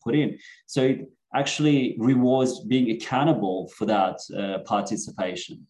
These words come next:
And that has huge effects on the individual because they're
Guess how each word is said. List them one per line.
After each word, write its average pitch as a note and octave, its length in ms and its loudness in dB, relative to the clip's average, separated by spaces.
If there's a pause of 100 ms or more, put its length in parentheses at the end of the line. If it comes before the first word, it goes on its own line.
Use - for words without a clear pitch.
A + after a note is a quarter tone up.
(320)
And A#2+ 140 2
that B2 180 4
has A2 280 0
huge F3+ 420 -2
effects G#2+ 380 -2
on G#2 120 0
the G2+ 80 2
individual A#2+ 500 0
because G#2 240 -4
they're A2+ 240 0